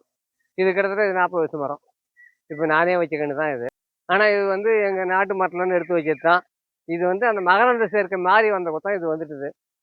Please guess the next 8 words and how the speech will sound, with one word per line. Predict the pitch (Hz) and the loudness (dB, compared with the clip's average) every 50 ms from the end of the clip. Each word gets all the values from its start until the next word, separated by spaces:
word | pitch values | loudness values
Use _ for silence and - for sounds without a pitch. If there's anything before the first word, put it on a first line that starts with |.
| _ _ _ _ _ _ _ _ _ _ _ | _ _ _ _ _ _ _ _ _ _ _
இப்ப | _ _ - 175 170 165 - | _ _ 0 0 0 0 -2
இந்த | 175 190 202 233 | -4 2 2 4
மரத்திலே | 220 220 233 214 202 226 247 240 | 4 4 2 2 2 0 0 2
கண்ணு | - 220 214 220 220 202 | 2 2 0 0 0 0
நிறைய | 208 202 190 208 208 | 0 0 2 2 0
எடுத்து | 202 190 196 | 0 0 -4
போட்டு | 180 185 185 180 175 | -6 -6 -4 -4 -4
வச்சுட்டோம். | 160 147 _ - 165 147 156 | -6 -6 _ -2 -2 -2 -2